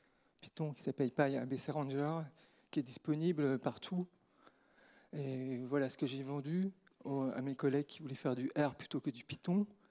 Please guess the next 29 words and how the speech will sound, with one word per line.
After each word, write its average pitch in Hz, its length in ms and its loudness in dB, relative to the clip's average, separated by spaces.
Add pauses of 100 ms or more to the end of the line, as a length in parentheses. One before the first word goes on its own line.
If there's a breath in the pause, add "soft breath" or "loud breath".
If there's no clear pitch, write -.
(420 soft breath)
Donc, 156 260 -2
euh, 135 260 6
la 131 120 4
même 143 180 4
chose, 170 360 6
en 147 120 6
remplaçant, 156 760 4
euh, 120 400 6
euh, 131 240 6
en 123 120 0
fait, 135 300 0
euh, 120 220 6
le, 123 120 4 (200)
moi, 131 220 2 (920 soft breath)
c'était - 300 0
pas 139 160 6
PyBan 131 400 2
onze, 160 200 -2
mais 139 80 -2
c'était - 200 -6 (100)
R 113 100 0
C 143 160 -4
P 143 140 2
P, 147 160 -2
là, 143 120 -2
donc 127 120 -8
c'est - 140 -10
une 135 80 -4
erreur. 131 340 -2